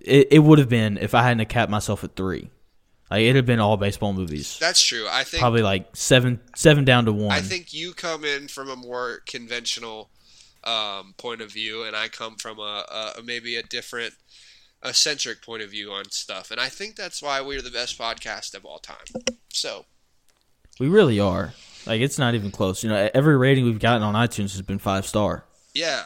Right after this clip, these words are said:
Speaker 2: f-, I know. And we've got, I mean,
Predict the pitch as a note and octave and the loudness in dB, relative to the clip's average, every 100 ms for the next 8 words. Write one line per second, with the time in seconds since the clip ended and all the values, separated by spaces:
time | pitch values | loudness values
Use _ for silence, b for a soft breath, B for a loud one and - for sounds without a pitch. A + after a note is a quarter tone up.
0 | - _ F2 - - G#2 B2 - B2+ C3+ | -14 _ -18 -18 -18 _ -16 -4 -2 -2
1 | D3 F#2+ G#2 A#2+ B2+ B2 B2+ A#2+ - B2 | -4 -6 -8 -8 -8 -6 -4 -4 -4 -6
2 | A#2+ A2 | -6 -8